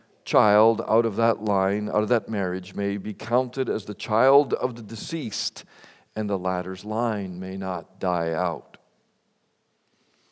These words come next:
The whole idea, of course, was indeed, was to make sure that a person's line or name did not disappear from among the people of Israel and the very people from whom the Messiah was to come.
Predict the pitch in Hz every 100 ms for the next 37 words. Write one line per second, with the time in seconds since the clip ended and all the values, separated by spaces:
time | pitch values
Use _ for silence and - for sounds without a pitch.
0 | _ _ _ - 127 156 139 123 117 113
1 | 180 147 - 104 - 113 104 120 - 110
2 | - 104 101 110 110 - - - - 104
3 | 104 - 120 110 110 107 - 131 110 120
4 | 113 104 - 120 - 101 95 95 90 87
5 | 82 123 135 104 95 90 95 117 131 117
6 | 113 107 107 98 113 110 107 - - -
7 | - - 117 113 113 117 117 113 107 113
8 | 117 110 107 - 117 - 104 98 104 95
9 | 95 98 92 104 117 - - - - 120
10 | 117 95 120 131 123 123 117 107 113 110
11 | 104 120 127 131 127 147 165 175 131 107
12 | - 107 117 107